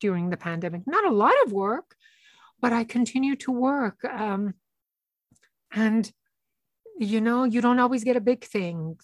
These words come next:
You sometimes get smaller things, and you never know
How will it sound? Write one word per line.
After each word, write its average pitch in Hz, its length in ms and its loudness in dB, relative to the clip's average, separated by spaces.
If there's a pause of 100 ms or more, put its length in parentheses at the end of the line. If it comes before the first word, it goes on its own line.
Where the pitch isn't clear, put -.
You 202 140 -6
sometimes 214 600 -2
get 220 180 -2
smaller 214 460 -2
things, 175 500 -6
and 202 260 -2
you 220 120 0
never 226 320 0
know 226 480 0